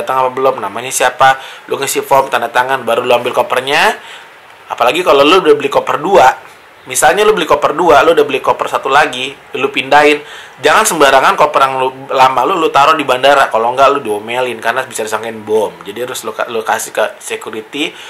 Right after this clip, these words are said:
lu buka tuh kopernya, kasih tahu kondisinya kosong, jangan ditinggalin gitu aja, ya kan?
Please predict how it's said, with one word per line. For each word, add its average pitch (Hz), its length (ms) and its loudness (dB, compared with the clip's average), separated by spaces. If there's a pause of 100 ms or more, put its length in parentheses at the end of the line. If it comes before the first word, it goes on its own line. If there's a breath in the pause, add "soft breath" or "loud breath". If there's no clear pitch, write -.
(140 loud breath)
lu 131 160 -4
buka 151 320 2
tuh 151 160 0
kopernya, 135 800 0
kasih - 240 -6
tahu 135 160 0
kondisinya 135 320 -4
kosong, 123 480 0 (400 loud breath)
jangan 139 240 -4
ditinggalin 131 560 -4
gitu 113 240 -4
aja, 113 560 0
ya - 220 -16 (100)
kan? 113 80 -14